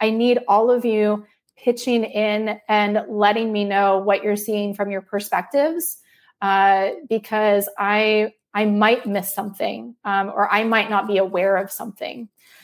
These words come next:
Uh, so that, that dimension has been really tough.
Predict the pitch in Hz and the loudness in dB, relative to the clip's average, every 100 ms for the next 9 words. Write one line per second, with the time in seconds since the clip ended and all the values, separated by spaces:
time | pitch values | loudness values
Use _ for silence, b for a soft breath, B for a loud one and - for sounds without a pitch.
0 | b b - 185 180 - 208 214 240 254 | b b -4 -2 -2 0 2 4 4 2
1 | - 226 233 233 214 196 196 202 - 196 | 2 2 2 0 0 0 -2 -2 -2 -2
2 | 190 185 196 190 190 190 196 190 185 - | -2 -4 -6 -4 -6 -2 0 0 -4 -4
3 | 208 190 208 - | -2 0 -4 -14